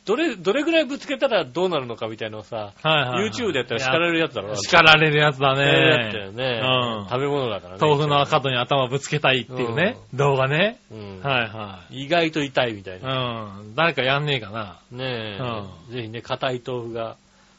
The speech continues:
Speaker 1: あるそうなんで。
Speaker 2: ねえ。
Speaker 1: ねえ。
Speaker 2: これね、硬い、硬さはね、一番。うん。
Speaker 1: 硬さ一番。
Speaker 2: ちょっと硬すぎて、えーっと、
Speaker 1: うん。
Speaker 2: 俺は、なんだ、冷ややっこにはちょっと合わないかなと思うけども。
Speaker 1: どれぐらい硬いの？あの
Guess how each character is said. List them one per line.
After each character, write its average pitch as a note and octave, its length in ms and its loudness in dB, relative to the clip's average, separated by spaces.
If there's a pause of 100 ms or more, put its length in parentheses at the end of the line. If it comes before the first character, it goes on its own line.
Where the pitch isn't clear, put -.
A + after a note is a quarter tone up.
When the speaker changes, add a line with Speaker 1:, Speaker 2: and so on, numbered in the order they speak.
Speaker 1:
あ C3 80 -4
る A#2+ 120 -8
そ G#2 180 -10
う G2 40 -12
な F#2 100 -12
ん - 20 -16
で。 F2+ 180 -20 (220)
Speaker 2:
ね C#3 480 -2
え。 - 20 -16
Speaker 1:
ね A#2 120 -10 (260)
え。 - 20 -
Speaker 2:
こ F#3+ 140 -2
れ G3+ 140 -2
ね、 G3 140 -2
硬 D3 360 -4
い、 D3 40 -6
硬 E3 380 -4
さ F3+ 160 -2
は F3 160 2
ね、 D#3 240 -4
一 A2+ 240 -10
番。 G#2 160 -16 (1300)
う C3+ 80 -10
ん。 C3 40 -4
Speaker 1:
硬 B2+ 200 -6
さ A#2+ 100 -6
一 A#2 140 -10
番。 - 20 -6
Speaker 2:
ち A3+ 60 0
ょ G#3+ 60 4
っ - 80 -2
と G#3 100 2
硬 D3 300 -4
す G3+ 140 -6
ぎ E3+ 120 -4
て、 D#3+ 440 2
え B2 220 -2
ー F#2 60 -16
っ - 20 -10
と、 C3 80 0
Speaker 1:
う B2 40 0
ん。 A#2 200 -2
Speaker 2:
俺 C#3 180 -2
は、 E3 300 2 (500)
な D3 100 -4
ん C#3+ 40 -4
だ、 C#3 60 0
冷 B2 120 -6
や C#3 160 0
や C3+ 100 0
っ C#3+ 100 -4
こ F3 140 -2
に G3+ 100 0
は A3 120 2
ち A#3 100 -2
ょ - 20 -2
っ G3+ 60 -8
と A3 80 2
合 G#3+ 60 4
わ G3+ 120 4
な G3 100 2
い G3 60 -2
か F3+ 120 0
な F#3 120 2
と C#3 140 -2
思 B2 160 -2
う A#2 40 -8 (280)
け F#2 120 -14
ど F2+ 100 -16
も。 D#2 200 -20 (160)
Speaker 1:
ど C3 140 -8
れ C#3+ 80 -2
ぐ C#3+ 80 -2
ら C3+ 60 -2
い B2+ 40 -6
硬 C3 220 -4
い F#2 40 -10
の？ G2+ 280 -14
あ B2 180 -8
の G#2+ 600 -10